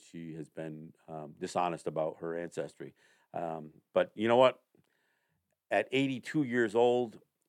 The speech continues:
um, I think a lot of it at this point is water, uh, under the bridge, as they say.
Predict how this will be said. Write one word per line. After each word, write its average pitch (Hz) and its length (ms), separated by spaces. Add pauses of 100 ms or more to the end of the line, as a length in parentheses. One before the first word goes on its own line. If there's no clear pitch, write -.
(140)
um, 92 540
I 98 100
think 98 300 (160)
a 95 40
lot 95 280
of 82 80
it 80 100
at 76 80
this 87 140
point 82 260
is 73 140
water, 80 420 (540)
uh, 80 260
under 101 220
the 123 60
bridge, 117 280
as 71 140
they 67 100
say. 65 300